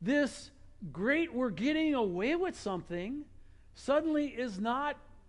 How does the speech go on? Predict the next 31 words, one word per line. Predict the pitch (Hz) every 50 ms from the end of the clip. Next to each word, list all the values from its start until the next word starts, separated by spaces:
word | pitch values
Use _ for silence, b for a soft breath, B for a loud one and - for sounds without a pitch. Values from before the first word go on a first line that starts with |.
| - - 175
getting | 160 220 269 262 269 262
away | 247 233 233 226 220
with | 220 214 -
anything | 220 220 214 214 170 - 214 208 208
at | 214
all. | 233 302 330 311 - - - - - - - - - - - - - - - - - - - - - - -
And | 190 196 202
then | 247 277 311
we | 302 269
go, | 220 214 180 147 - -
"Oh, | 185 202 240 269 247 120 101 - - - - - - - - - - - - - - - - - -
now | 160 185 240 294
there's | 294 269 196 135 143
real | 165 214 233 226 214
choices | 208 - - 262 311 339 - - 254 - -
to | - 196
be | 165 175 170
made," | 160 156 147 147 160 175 202 208 b b b b b b
and | 190 185 190
we | 220 226
start | 214 - - 220 214 214 208 208
running | - 190 196 196 208 208 208 208 202 -
into | - 202 214 220 - - - 185 180 180
the | 180 175
cracks. | - - 226 233 233 - - - - - - - - - - - - - - - - - - - - - - - - - -
Hey, | 160 170
go | 156 185 202
to | 185
the | 147 156
next | 156 147 143 -
slide, | - 156 143 143